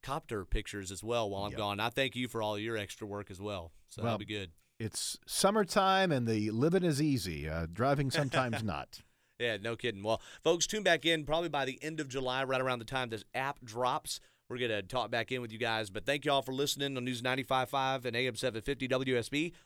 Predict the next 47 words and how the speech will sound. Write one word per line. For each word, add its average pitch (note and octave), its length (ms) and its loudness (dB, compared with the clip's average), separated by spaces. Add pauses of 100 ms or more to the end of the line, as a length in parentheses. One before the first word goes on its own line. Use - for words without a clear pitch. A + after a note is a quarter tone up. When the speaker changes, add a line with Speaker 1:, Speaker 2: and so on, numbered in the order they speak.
(140)
Speaker 1:
the A2+ 60 -14
W C3 260 -2
S B2 100 -2
B A#2+ 60 -8
Radio A#2+ 320 0
app. B2+ 240 0
And A2 140 -4 (160)
be D3 100 -8
sure G#3 200 2
and C3 100 -2
share F3+ 300 2
this E3 200 -2
with D#3 160 0
your C3 120 -2
friends. C#3 340 2
It's G#2 120 -6
not C#3+ 140 2
in C3+ 40 -2
the A#2+ 80 -4
iTunes A#2+ 480 -2
store A2+ 220 -2
or - 20 0
anything. A2 280 -2
It's A#2 120 -4
just C#3 180 -4
a C3 40 -4
link. A#2 400 -4
So A2 200 -2 (400)
get C#3+ 140 0
it D3+ 80 2
out D3 160 2
there B2 160 4
if G#2+ 80 -2
you're B2+ 120 -2
into B2 140 0
Atlanta A2 360 0
traffic. C3 460 0 (380)
And A2 120 -6
we'd A#2 120 -6
love B2+ 140 0
to B2 80 -4
hear B2+ 140 -2
back A#2 240 0
from F#2+ 180 -8
you. E2+ 60 -12
Thank C#3 200 0
y'all. G#2 240 -2